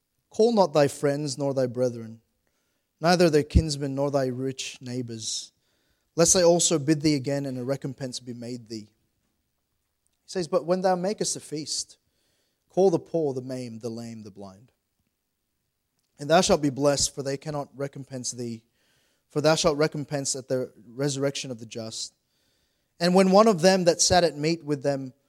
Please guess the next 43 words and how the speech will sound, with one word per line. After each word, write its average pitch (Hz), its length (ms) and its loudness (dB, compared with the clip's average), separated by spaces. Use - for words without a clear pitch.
with 160 160 2
him 147 180 0
heard 160 380 -4
these 131 240 -4
things, 123 240 -10
he 135 80 -12
said 175 200 -4
unto 151 220 -6
him, 131 120 -8
"Blessed 160 360 0
is 139 160 -10
he 160 140 -6
that 139 140 -10
shall 127 220 -8
eat 139 220 -10
bread 131 240 -4
in 123 80 -14
the 117 60 -14
kingdom 127 280 -16
of 110 120 -18
God." 113 240 -16
And 165 100 -8
so 214 120 4
he, 185 340 2
he 170 220 -2
then 190 320 0
speaks - 400 -2
about, 143 320 -2
uh, 131 140 -20
this, 147 280 -2
"A 151 60 -8
cer-, 156 300 -2
a, 147 240 -6
a 143 60 -8
certain 170 520 2
man 131 460 -10
made 123 160 -10
a 120 60 -12
great 120 240 -8
supper 123 420 -12
and 120 160 -18
bade 127 240 -8
many." 117 320 -16